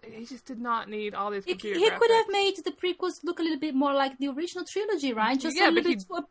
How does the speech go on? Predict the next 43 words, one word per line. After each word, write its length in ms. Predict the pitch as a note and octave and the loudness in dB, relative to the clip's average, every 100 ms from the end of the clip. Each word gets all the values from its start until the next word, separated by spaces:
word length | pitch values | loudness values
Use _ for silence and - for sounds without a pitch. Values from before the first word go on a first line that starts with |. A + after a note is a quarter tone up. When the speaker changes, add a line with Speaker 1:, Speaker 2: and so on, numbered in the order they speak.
| E4+ F#4 F4 C4 | 2 2 4 0
Speaker 2:
updated, 100 | A#3 | 2
yeah. 120 | D#4+ | 6
Speaker 1:
Yeah, 160 | F4+ D4 | 8 8
but 140 | G#3+ | 6
he 100 | A3+ | 0
didn't. 280 | G#3 - G3 | -4 -4 -6
He 120 | G3 | -8
chose 280 | - F#3+ G3 | -4 -4 -2
to, 60 | G3+ | 0
like, 180 | F#3+ | 0
go 100 | F#3+ | -2
full 180 | F#3+ G#3+ | -2 4
on 280 | G#3 F4+ G#4+ | 6 6 6
Speaker 2:
No. 240 | G#4+ B3+ | 6 4
Speaker 1:
computer 280 | G#3+ G#3 F#3+ | 0 -2 -2
graphics, 520 | F#3 F3 F#3 F#3 - | 0 -2 -2 -8 -10
which 180 | B3 B3 | -8 0
I 160 | B3+ A#3+ | 4 4
understand 400 | C4+ B3 A#3 G#3 | 4 0 0 0
it 40 | |
was 140 | F#3+ F#3 | -2 -2
new 260 | F#3+ F#3+ | 0 0
and 100 | F#3 F3+ | -2 -6
shiny, 380 | G3 F#3+ F3+ | -4 -4 -4
but 300 | F3+ G3 F#3 - | -4 0 0 -2
it 200 | F#3+ F#3+ | -8 -8
just 180 | G3 - | -12 -4
did 140 | G3+ | 0
not 300 | G3 F#3 - _ _ | 4 2 0 _ _
feel 400 | G#3+ F#3+ E3 D#3+ | -6 -4 -4 -10
right. 480 | E3 F3 G3+ C#4 - - - _ _ | -4 0 0 -2 -10 -20 -20 _ _
Speaker 2:
No. 520 | B3 C#4+ D4+ D4 B3+ A#3+ - - | 0 2 4 4 2 -2 -10 -4
And 100 | F4 | 2
in, 180 | G#4 A#4 G4+ | 2 4 2
in, 240 | E4 E4+ E4+ | 0 0 0
in 140 | D4+ | -2
many 300 | D4 G4+ A#4+ | -2 -2 0
ways, 640 | F#4 B3+ B3+ G4 G#4 C#4+ - | 0 2 4 4 4 0 -4
kind 200 | - F#4 | -4 -4
of 80 | F#4 | 0
like 200 | E4+ D#4 | -2 -2
the 120 | B3+ - _ | -8 -14 _
prequels 680 | E4+ A4 - - D#4 B3 A#3 | 2 2 0 -4 0 0 0